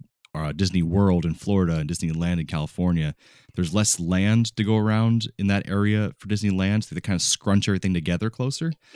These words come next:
uh, where Disney World is just more sprawling, but they have a lot of similar things there. But if you wanna know all about Disney parks, check out the Florida Project podcast,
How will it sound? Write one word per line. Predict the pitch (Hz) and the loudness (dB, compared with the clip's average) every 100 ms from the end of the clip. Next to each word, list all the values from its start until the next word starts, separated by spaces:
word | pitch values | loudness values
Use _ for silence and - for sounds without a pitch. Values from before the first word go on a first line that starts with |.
| - _ _ - | -20 _ _ -6
uh, | 82 82 80 | -2 0 0
where | 82 | -2
Disney | - 95 90 | -2 0 0
World | 76 87 92 | 2 0 0
is | 85 | -2
just | 85 85 | -4 -2
more | 80 | -2
sprawling, | - - 90 78 80 85 110 | -2 -2 -4 -2 -2 -2 -4
but | 110 - | -6 -6
they | |
have | 92 | -6
a | 87 | -4
lot | 87 | -4
of | 80 | -4
similar | - 90 78 | -2 -2 -4
things | 73 67 71 - | -8 -10 -8 -6
there. | 76 78 - - - _ | -6 -6 -14 -20 -20 _
But | 95 | 0
if | 117 | 4
you | |
wanna | 175 170 | 4 6
know | 151 131 | 6 4
all | 107 139 | 2 2
about | 175 120 123 87 - | 4 4 4 2 0
Disney | 104 101 101 | 0 2 0
parks, | - 90 71 - - - | 0 -4 -4 -6 -10 -8
check | - 123 123 | -4 -2 0
out | 110 - | 0 -2
the | 87 | -8
Florida | - 117 135 127 | -6 -2 -2 -2
Project | - 110 104 90 90 - | -2 0 0 0 -2 -4
podcast, | - 101 95 - 76 71 - - | -4 -4 -4 -6 -6 -6 -10 -16